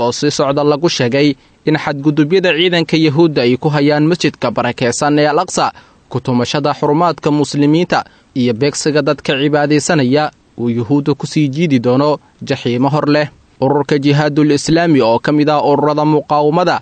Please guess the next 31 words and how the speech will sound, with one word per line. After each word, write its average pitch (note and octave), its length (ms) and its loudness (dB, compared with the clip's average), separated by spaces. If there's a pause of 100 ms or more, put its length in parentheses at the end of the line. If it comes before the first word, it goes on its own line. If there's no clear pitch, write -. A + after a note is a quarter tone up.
(340)
ayaa B2 280 0
isna C#3+ 300 0
bayaan C#3+ 360 2
uu C#3+ 120 0
soo F3+ 200 -2
saaray D3 320 0
ku F3 140 -2
sheegay C#3+ 440 0 (180)
in A#2+ 180 -2
dilka D3 300 2
gumaystaha D3 680 0
uu B2 140 0
u C#3 40 2
geysanayo D3 680 2 (280)
dhallinyarada B2+ 480 0
muslimiinta D3 720 2
uu B2 100 2
yahay B2 260 2
dembi D3 320 0
dagaal, C#3 420 0 (300)
aysanna D3 480 0
shaadda D3+ 340 0
ka C#3 140 -2
daawan B2 400 0
doonin. C#3+ 420 2 (360)
Dhankeeda, C#3+ 520 0
koox - 260 -4
lagu D3 240 2
magacaabo B2 680 0 (280)
Xuraynta C3+ 400 -2
Filistiin D3+ 560 0